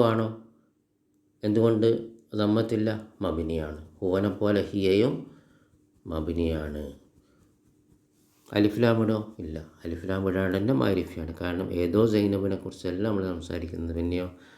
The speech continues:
നമുക്കറിയുന്ന ഒരു സൈനബിനെ കുറിച്ചാണ് നമ്മൾ സംസാരിക്കുന്നത്. അപ്പോൾ ഹിയ മാരിഫയാണ്. ഫി ഹർഫു ജർ, അൽ ഗുർഫത്തി ഇസ്മു മജ്റൂർ,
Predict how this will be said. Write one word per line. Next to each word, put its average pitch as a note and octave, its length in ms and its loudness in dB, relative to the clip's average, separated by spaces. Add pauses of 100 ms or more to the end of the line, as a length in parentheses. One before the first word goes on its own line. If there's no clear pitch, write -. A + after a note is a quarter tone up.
(200)
നമുക്കറിയുന്ന F2 1000 0
ഒരു F#2+ 80 -2
സൈനബിനെ E2+ 560 -2
കുറിച്ചാണ് F#2 440 -4
നമ്മൾ G#2 160 -2
സംസാരിക്കുന്നത്. G2 840 -2 (580)
അപ്പോൾ G2+ 160 -2
ഹിയ G#2 240 0
മാരിഫയാണ്. E2 800 -2
ഫി G2+ 200 -2
ഹർഫു F#2+ 380 0
ജർ, A#2+ 240 4 (460)
അൽ F2+ 160 0
ഗുർഫത്തി F2+ 580 -6
ഇസ്മു E2+ 360 -6
മജ്റൂർ, G2+ 460 4